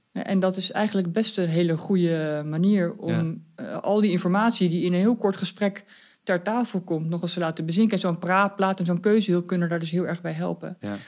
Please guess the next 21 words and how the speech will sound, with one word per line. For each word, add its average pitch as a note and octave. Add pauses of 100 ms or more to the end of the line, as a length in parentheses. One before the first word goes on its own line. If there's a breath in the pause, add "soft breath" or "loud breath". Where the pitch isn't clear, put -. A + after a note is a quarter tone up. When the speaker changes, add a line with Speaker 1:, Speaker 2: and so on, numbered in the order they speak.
(220 loud breath)
Speaker 1:
Omdat E3
ook G3
de F3+
opties E3
van F3
de E3+
patiënt G3
daarop, D#3+
eh, E3
aangegeven D#3
kunnen D3+
worden. C#3+ (840 loud breath)
Hè, G3+
en G3+
die A3
vier A3
stappen, B3
dat G3
noemen A3+
we G3
dan G3+